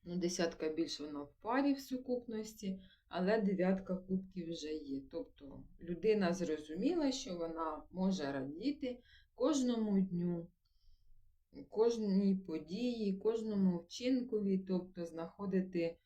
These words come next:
навіть в якихось не дуже приємних ситуаціях, ну, щось позитивне, щось корисне для себе, якісь знання, якесь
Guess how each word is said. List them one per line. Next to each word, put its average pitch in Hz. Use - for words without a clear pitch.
навіть 180
в -
якихось 180
не 190
дуже 190
приємних 175
ситуаціях, 220
ну, 330
щось -
позитивне, 202
щось 196
корисне 180
для 139
себе, 202
якісь 185
знання, 165
якесь 190